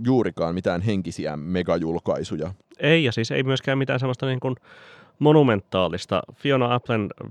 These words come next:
Speaker 2: levyn teki monen mon-, monumentaaliseksi sen sama, ää, vastaanotto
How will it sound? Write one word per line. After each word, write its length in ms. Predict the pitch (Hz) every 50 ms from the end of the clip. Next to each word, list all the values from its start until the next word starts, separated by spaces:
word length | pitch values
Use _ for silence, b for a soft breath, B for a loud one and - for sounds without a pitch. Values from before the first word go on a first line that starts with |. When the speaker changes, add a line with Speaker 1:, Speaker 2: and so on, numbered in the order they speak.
| - - -
Speaker 2:
levyn 440 | - 104 101 104 107 104 104 104 98
teki 180 | 104 - 107
monen 260 | 107 107 107 104 104 101
mon-, 200 | 101 104 104 -
monumentaaliseksi 840 | 117 117 117 117 110 98 92 - - 92 92 95 95 104 101 - - 104
sen 260 | - 95 92 95 98
sama, 340 | - - 95 95 95 98 - - b b b b b b b b b b b -
ää, 380 | - - 95 95 98 95 95 101 107 - B B B B 120 110
vastaanotto 880 | 120 135 143 - - - 104 87 85 85 82 - _ - 92 - -